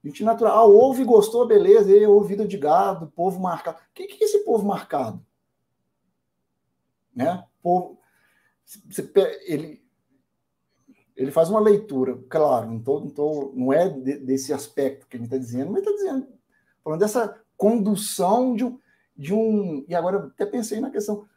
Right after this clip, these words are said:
a construção de um, de um pastoreio mesmo, e aí vai ter a ideia do pastor, do, do Messias, do, do outro Messias, né? Quem é o pastor? Quem é que pastoreia? Quem é que,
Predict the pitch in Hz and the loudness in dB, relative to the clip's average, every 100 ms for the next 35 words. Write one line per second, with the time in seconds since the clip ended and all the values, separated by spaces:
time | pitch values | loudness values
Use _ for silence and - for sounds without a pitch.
0 | _ - - 190 208 214 233 262 - 202 | _ -16 -10 -8 -4 -4 -2 -4 -4 -6
1 | 254 269 - 403 403 214 226 180 180 202 | -4 -6 0 4 6 6 4 0 0 0
2 | 151 156 160 220 254 247 262 254 254 - | 0 2 4 4 4 4 6 4 4 -2
3 | - - - 196 220 202 160 165 135 123 | -4 -4 4 6 6 4 0 -6 -10 -16
4 | _ _ _ _ _ _ _ _ _ - | _ _ _ _ _ _ _ _ _ -10
5 | 151 180 185 - - 185 196 208 151 113 | -4 2 2 2 -8 -6 -2 -2 -2 -4
6 | 117 117 - 127 - - 127 190 214 151 | -6 -12 -10 -14 -14 -8 2 4 4 0
7 | 123 - 131 120 107 147 185 _ _ _ | -10 -10 -8 -8 -6 -6 -8 _ _ _
8 | _ _ _ _ _ _ _ _ _ - | _ _ _ _ _ _ _ _ _ -2
9 | 247 247 240 240 196 - - 185 190 190 | 2 4 2 2 2 0 -4 0 0 0
10 | 208 214 214 214 - 175 156 175 151 143 | -6 -2 -2 -2 -2 0 0 -2 -4 -4
11 | 160 185 196 196 | -6 -8 -8 -10